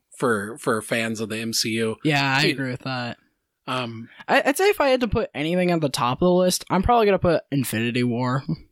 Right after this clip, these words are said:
Speaker 1: As, like, your favorite M C U movie of, like, all of 'em, or just the, the top of Phase three?
Speaker 2: Yeah, probably just the top of Phase three. It might be my favorite.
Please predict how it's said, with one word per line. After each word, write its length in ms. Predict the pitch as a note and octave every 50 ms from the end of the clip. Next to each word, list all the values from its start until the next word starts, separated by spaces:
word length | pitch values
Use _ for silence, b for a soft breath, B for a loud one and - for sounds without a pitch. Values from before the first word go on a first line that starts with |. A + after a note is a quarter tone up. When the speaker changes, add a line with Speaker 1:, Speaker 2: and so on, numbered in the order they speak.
| _ _ _ _ - -
Speaker 1:
As, 180 | - D#3 C#3+ B2+
like, 220 | C#3+ B2 A#2+ -
your 80 | D3+ C3+
favorite 340 | - - D#3 C#3+ C#3 D3 C#3+
M 80 | C#3 C#3
C 160 | C3 - C#3+
U 80 | C3 C3+
movie 260 | C3+ C3+ C3 C3+ C#3
of, 140 | C3+ B2+ A#2
like, 260 | A#2+ A#2 A2 G#2+ - - -
all 200 | C3+ C3+ D3 E3
of 60 | E3+
'em, 180 | G#3+ A3+ G#3+
or 100 | F3 C#3
just 240 | C#3 C3 D3 C#3+ -
the, 160 | - C3+ B2
the 160 | B2 C#3 D3 C#3+
top 280 | - E3 D3 C#3+ -
of 200 | D3 C3 A#2+ -
Phase 260 | - - C#3+ C3 -
three? 320 | - - C#3 C3+ D3 D#3+ - - _ _
Speaker 2:
Yeah, 220 | - G#3 B3+ B3 A#3+
probably 320 | - - D#4+ E4+ F#4+ F#4+
just 160 | D#4 D4+ C#4+ B3
the 60 | B3
top 240 | A3 - G#3 G#3+ G3+
of 80 | F3+
Phase 260 | - - F3+ E3+ D#3+ -
three. 400 | - C3+ C#3+ D3 D3+ D#3 D#3 -
It 120 | - A#3+
might 280 | B3+ A#3+ A#3+ B3 B3 B3
be 100 | B3+ B3+
my 160 | A#3+ A3+ A#3 A#3
favorite. 600 | - A#3 A3 A3 A3+ A3+ G#3+ G#3+ G#3+ G#3 -